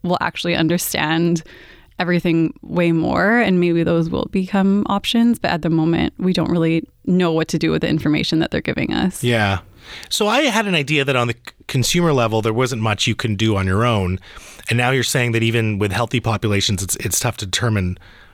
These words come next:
Speaker 2: How do we know anything about gut health if the tests we have are unreliable? And then also in terms of what we identified in the biome has, is still limited and still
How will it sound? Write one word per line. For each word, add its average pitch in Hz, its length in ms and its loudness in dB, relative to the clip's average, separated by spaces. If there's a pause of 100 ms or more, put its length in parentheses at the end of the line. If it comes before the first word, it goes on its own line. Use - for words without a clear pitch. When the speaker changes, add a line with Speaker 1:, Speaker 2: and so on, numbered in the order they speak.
(140)
Speaker 2:
How 160 200 0
do 160 160 0
we 151 160 2
know 147 880 2 (120)
anything 147 400 0
about 101 420 -2
gut 98 180 -2
health 92 340 -4
if - 640 -6
the 113 100 -2
tests - 280 -4
we 123 120 0
have 113 200 2
are 113 100 2
unreliable? 107 580 2
And 104 100 0
then 107 80 2
also 107 460 0 (520)
in 113 80 0
terms 117 200 0
of 113 80 2
what 107 140 2
we 107 140 4
identified 104 640 0
in 107 160 2
the 110 60 0
biome 98 640 0 (420)
has, 107 420 -2
is 117 100 -2
still 123 200 -2
limited 107 380 2
and 92 180 0
still 98 400 0